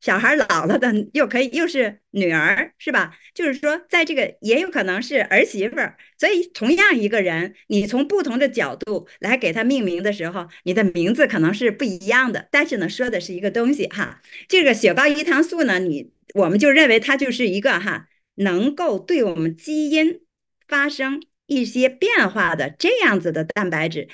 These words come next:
它不是所有的蛋白质都具有这个功能。所以呢，这个胰高血糖素呢，是跟基因编码有关系的这样的一个蛋白质。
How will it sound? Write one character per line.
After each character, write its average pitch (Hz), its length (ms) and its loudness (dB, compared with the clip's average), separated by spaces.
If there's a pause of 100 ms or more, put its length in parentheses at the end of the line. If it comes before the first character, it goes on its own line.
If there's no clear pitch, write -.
(180)
它 311 100 0
不 247 300 2
是 320 180 4
所 180 220 2
有 214 60 4
的 175 100 2
蛋 185 180 2
白 170 140 4
质 165 180 -4
都 262 200 4
具 294 160 -2
有 190 120 4
这 170 140 0
个 - 20 -8
功 170 280 -2
能。 156 280 -6 (520)
所 - 180 2
以 277 180 4
呢， 196 160 2
这 226 140 2
个 185 100 4
胰 214 400 -2
高 277 300 -2
血 175 180 -4
糖 165 220 -6
素 254 240 -2
呢， 165 180 0 (220)
是 196 440 0 (120)
跟 285 320 6
基 311 340 2
因 285 240 4
编 311 180 2
码 269 220 2 (220)
有 165 160 -2
关 175 240 -2
系 196 100 -2
的 170 100 0
这 202 120 0
样 226 160 0
的 175 100 0
一 151 80 -2
个 160 80 -8
蛋 170 160 -6
白 151 160 -4
质。 156 260 -14